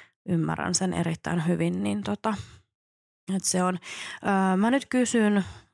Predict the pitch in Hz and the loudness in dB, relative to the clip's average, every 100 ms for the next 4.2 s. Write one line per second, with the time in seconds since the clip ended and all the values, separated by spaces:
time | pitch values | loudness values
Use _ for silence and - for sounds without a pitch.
0 | - 185 175 170 196 175 170 185 180 185 | -2 0 2 4 4 2 0 -2 -2 0
1 | 190 196 226 220 - - - 220 196 185 | 0 2 0 0 -4 -4 0 2 2 2
2 | - 180 160 170 151 156 151 156 165 160 | 0 0 0 -2 0 0 0 0 0 0
3 | 180 202 247 269 269 247 262 254 247 233 | 0 0 0 2 2 2 2 2 2 2
4 | 233 | 0